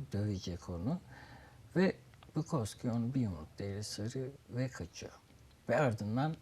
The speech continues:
ee, şunu yazıyor, aklımda kaldığı kadarıyla okuyacağım. "Sonra bir yumrukta sardım onu.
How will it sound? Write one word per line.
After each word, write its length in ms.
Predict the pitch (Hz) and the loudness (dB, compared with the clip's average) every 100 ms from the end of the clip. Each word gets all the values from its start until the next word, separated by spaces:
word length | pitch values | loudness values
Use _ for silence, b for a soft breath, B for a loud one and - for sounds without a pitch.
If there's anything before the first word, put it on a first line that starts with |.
| - 107 | -6 -2
ee, 540 | 107 104 101 101 90 | 0 2 2 0 -2
şunu 320 | - - 143 143 | -4 2 4 6
yazıyor, 340 | 110 90 95 | 6 2 -2
aklımda 380 | 101 - 123 120 | -2 2 4 4
kaldığı 420 | - 87 104 123 | 2 0 2 0
kadarıyla 580 | - 90 95 107 101 78 | 0 -2 0 0 0 -2
okuyacağım. 480 | - - - 131 - - - - - - - - - - - - - - - - - - - - - - - - - - - - - - - - - - - - - - - - - - - - - | -6 -10 -4 -4 -6 -14 -20 -20 -20 -20 -20 -20 -20 -20 -20 -20 -20 -20 -20 -20 -20 -20 -20 -20 -20 -20 -20 -20 -20 -20 -20 -20 -20 -20 -20 -20 -20 -20 -20 -20 -20 -20 -20 -20 -20 -20 -18 -4 -4
"Sonra 460 | - 185 185 190 175 | 6 10 12 12 12
bir 160 | 208 | 12
yumrukta 560 | 185 151 135 123 - 147 | 12 10 8 4 4 2
sardım 560 | - 113 117 104 110 92 | 2 4 4 4 2 2
onu. 200 | 78 | -2